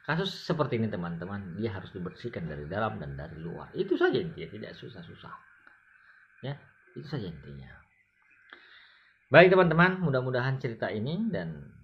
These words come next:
eh, membuat teman-teman lebih waspada dan hati-hati dalam langkah. Mudah-mudahan menginspirasi kita semua dengan kasus cerita ini. Ya.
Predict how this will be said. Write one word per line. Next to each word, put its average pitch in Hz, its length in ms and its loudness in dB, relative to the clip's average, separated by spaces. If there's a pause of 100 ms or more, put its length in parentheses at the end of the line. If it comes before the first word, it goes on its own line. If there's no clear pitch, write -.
(100)
eh, 69 420 -10 (540)
membuat 78 680 -8 (120)
teman-teman 85 560 -10
lebih 73 280 -8 (280)
waspada 80 480 -10 (840)
dan - 120 -10
hati-hati 123 480 -4
dalam 71 240 -6
langkah. 65 400 -12 (1800)
Mudah-mudahan 87 480 -4
menginspirasi 87 800 -8
kita 71 240 -10
semua 101 640 -2
dengan 69 320 -6
kasus 80 320 -12
cerita 90 320 -6
ini. 92 240 -4 (880)
Ya. - 160 -12